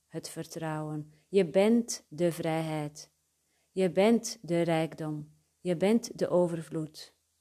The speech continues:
waarnaar je op zoek bent, waarnaar je verlangt. Je bent het. Je hoeft nergens heen. Alinea zes.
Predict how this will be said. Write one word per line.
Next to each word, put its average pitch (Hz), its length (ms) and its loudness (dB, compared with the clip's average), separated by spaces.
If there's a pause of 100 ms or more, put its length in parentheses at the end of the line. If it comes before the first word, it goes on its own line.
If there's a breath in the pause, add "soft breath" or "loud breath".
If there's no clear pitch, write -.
(160)
waarnaar 180 380 0
je 156 120 -2
op 156 140 -6
zoek 226 240 -8
bent, 151 460 -8
waarnaar 180 240 -2
je 175 120 -2
verlangt. 180 340 -4
Je 196 200 2
bent 220 400 -2
het. 160 300 -8 (300)
Je 180 120 -8
hoeft 214 580 2
nergens 180 640 -4
heen. 165 480 0 (4000)
Alinea 214 420 6
zes. - 500 -2